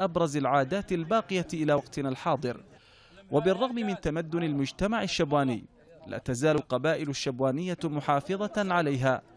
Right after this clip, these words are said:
عند اختيار المسؤول الأول عن شؤون القبيلة.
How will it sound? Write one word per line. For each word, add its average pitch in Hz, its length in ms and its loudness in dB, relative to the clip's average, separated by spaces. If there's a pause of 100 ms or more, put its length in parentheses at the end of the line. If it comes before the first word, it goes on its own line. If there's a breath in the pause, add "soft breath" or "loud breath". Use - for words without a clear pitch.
(320 soft breath)
عند 165 280 -2
اختيار 151 440 0
المسؤول 147 720 0
الأول 123 640 2 (560)
عن 139 240 0
شؤون 120 460 0
القبيلة. 113 680 -2